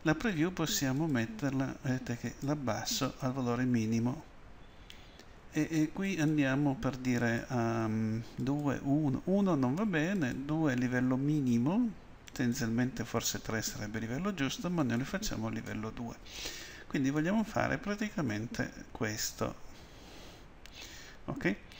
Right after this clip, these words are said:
Quindi fa-, per fare questo cosa facciamo? Innanzitutto prendiamo questo, questo cubo che abbiamo fatto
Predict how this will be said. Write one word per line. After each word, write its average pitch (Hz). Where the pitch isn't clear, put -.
Quindi 156
fa-, -
per 220
fare 214
questo 233
cosa 147
facciamo? 120
Innanzitutto 208
prendiamo 127
questo, 113
questo 165
cubo 143
che -
abbiamo 127
fatto 220